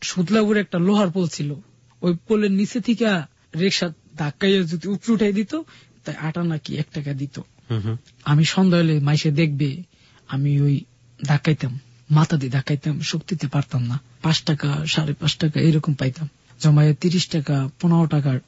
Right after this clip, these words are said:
Speaker 1: বাড়িতে পাঠাইতাম মানুষ গেলে। পাঠানোর পরে আব্বু অনেক কাঁদতো। আব্বুর অপারেশন হইলো, তা আব্বুর একটা বাসা ছিল, তা আমার ওই মানুষে ওই বাসার ভিতরে ঘুমাইতে দেয় না। কয়, "তুই ভাড়া দিবি কইতা,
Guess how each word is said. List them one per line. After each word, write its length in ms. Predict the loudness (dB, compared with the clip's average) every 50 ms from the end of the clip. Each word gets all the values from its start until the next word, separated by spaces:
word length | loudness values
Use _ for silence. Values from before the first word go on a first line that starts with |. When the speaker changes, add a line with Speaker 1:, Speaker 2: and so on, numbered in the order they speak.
| _ -6
Speaker 1:
বাড়িতে 340 | -2 0 0 0 0 -2 -4
পাঠাইতাম 460 | -4 -4 -2 -2 -4 -4 -4 -4 0
মানুষ 400 | 2 4 6 6 4 2 0 -2 -4
গেলে। 160 | -4 -4 -6 -8 -12 -18 -14 -4 0
পাঠানোর 400 | 2 4 4 6 6 6 4 4
পরে 260 | 4 2 2 2 2
আব্বু 480 | 2 0 -2 0 0 0 0 0 -2 -4 -2 0
অনেক 240 | 2 2 2 2 2
কাঁদতো। 400 | 2 2 4 2 2 0 0 0 -2 -6 _ -20 -8
আব্বুর 400 | -6 -4 -2 2 2 2 2 2 0
অপারেশন 540 | -2 -2 0 0 0 0 0 0 2 2 4
হইলো, 340 | 4 4 2 2 0 -2 -4 -8 _ -20 _ _ -20 -4 0
তা 80 | 2
আব্বুর 260 | 4 4 4 4 4 2
একটা 180 | 2 0 0
বাসা 260 | 0 2 2 2 0
ছিল, 280 | -2 -2 -2 -4 -4 -6 -10 _ _ _ _ _ 0
তা 100 | 4 4
আমার 180 | 6 6 6
ওই 80 | 6 4
মানুষে 500 | 4 4 4 2 2 0 0 0 -2 0
ওই 120 | 0 0
বাসার 440 | 0 0 0 0 0 0 -2 -2 -2
ভিতরে 360 | -2 -4 -4 -4 -4 -6 -6 -6 -10 _ _ _ _ -6 0 2
ঘুমাইতে 320 | 4 4 4 2 0 -4
দেয় 160 | -6 -6 -6
না। 160 | -6 -6 -8 -10 -14 _ _ -10 -2
কয়, 180 | 0 2 2 2
"তুই 160 | 2 2 2
ভাড়া 220 | 4 4 2 2
দিবি 220 | 2 2 2 2 2
কইতা, 480 | 2 0 -2 0 -2 -4 -4 -4 -8